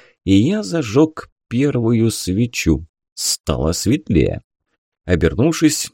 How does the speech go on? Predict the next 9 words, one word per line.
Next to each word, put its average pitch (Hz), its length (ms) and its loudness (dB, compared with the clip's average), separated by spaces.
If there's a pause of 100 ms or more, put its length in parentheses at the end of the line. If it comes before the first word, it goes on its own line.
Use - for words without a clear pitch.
(140)
я 80 420 -2
нос 95 400 0
к - 120 -6
носу 127 360 0
столкнулся 127 800 -2
с - 140 -4
отблескивающим 123 1500 -2
багровым 101 760 0
цветом 131 640 -2